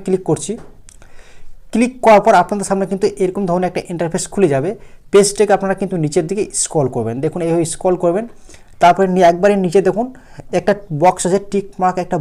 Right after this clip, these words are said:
বক্স আছে, এই বক্সে কিন্তু আপনারা টিক মারবেন। টিক মারার পর প্রসিড অপশানে ক্লিক করবেন।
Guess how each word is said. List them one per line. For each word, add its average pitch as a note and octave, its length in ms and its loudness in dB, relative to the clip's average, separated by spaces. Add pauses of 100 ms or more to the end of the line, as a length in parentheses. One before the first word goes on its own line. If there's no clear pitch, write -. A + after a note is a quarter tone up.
বক্স D3 240 0
আছে, F#3 140 -2
এই D#3+ 120 -2
বক্সে D3+ 320 -4
কিন্তু D#3+ 180 -6
আপনারা F3 180 -4 (320)
টিক G3 140 2 (100)
মারবেন। G#2+ 260 -2 (720)
টিক A#3 140 0 (140)
মারার F#3+ 260 8
পর A3+ 100 4 (140)
প্রসিড - 360 2
অপশানে G3+ 260 -4 (280)
ক্লিক E3+ 280 2
করবেন। G2+ 220 -6